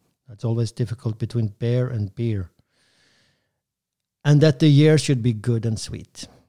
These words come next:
So, uh, I just, uh, found that very fascinating, uh,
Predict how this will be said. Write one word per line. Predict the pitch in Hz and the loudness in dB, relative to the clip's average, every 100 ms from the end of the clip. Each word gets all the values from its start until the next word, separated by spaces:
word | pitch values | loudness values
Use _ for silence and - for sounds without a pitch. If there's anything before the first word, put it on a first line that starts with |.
| _ _ _ _ _ _ _ _ _ _ _ _ | _ _ _ _ _ _ _ _ _ _ _ _
So, | - 156 165 170 170 | 0 6 6 6 0
uh, | 156 160 160 | -4 0 0
I | - 202 | -2 2
just, | 208 175 | 2 2
uh, | 175 156 143 | 2 2 2
found | 135 - 156 143 | 0 0 0 2
that | 131 | 2
very | 120 127 | 0 -2
fascinating, | 120 127 120 127 127 123 131 | -2 -4 -2 0 0 0 -2
uh, | 123 120 117 | -4 -6 -8